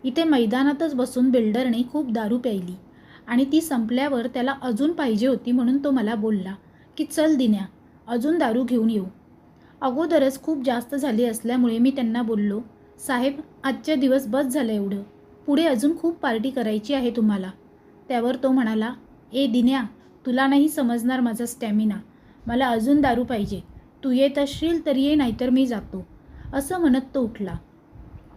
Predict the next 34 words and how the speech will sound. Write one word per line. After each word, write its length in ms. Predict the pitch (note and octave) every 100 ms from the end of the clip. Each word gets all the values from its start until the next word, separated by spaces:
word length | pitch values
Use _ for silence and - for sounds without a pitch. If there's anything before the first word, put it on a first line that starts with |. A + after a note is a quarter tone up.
| - - - -
त्याला 180 | C#4+ E4+
त्याचा 260 | E4+ D4+
तोलही 480 | D4+ C#4 B3+ C#4+ D4+
सांभाळता 520 | E4 B3+ G#3+ A#3 A3+
येत 280 | C4+ A3+ A3
नव्हता, 360 | A3 F#3 - F#3 - - - -
म्हणून 260 | B3+ C#4 E4+
मी 100 | D4
त्याला 240 | C#4 A#3+
बोललो, 460 | B3 A3+ G3+ G#3 B3
"ठीक 440 | - - D#4+ E4
आहे 200 | A#3 F#3 F#3
साहेब, 360 | C4 A#3 A#3+ C4 -
मी 120 | B3+
गाडी 220 | C#4+ A#3+ A#3
चालवतो, 540 | B3+ F#3+ F#3+ - F3+ - - - -
चला." 300 | - B3 F#3 - - - -
त्यावर 260 | C4 A#3+ C#4
तो 180 | C4+ B3+
म्हणाला, 420 | C4+ A3 G#3 C4 -
"माझी 340 | A#3+ A#3 G#3 C#4
गाडी 240 | B3 C4+
मीच 260 | C4 D#4 -
चालवणार, 480 | C#4+ G#3+ G#3+ G3+ - - - D4
तू 60 |
फक्त 320 | C#4 C#4 -
बाजूला 440 | C#4 B3+ G3+ B3 B3
बस, 300 | G#3 F3+ - - - -
चल," 180 | - C4 E3+ - - -
असं 220 | B3 E4
म्हणत 240 | D#4 A#3+ B3 C#4+
तो 80 | C4
गाडीमध्ये 480 | A3+ G3 A#3+ A#3
बसला 440 | A#3+ C4+ C#4 B3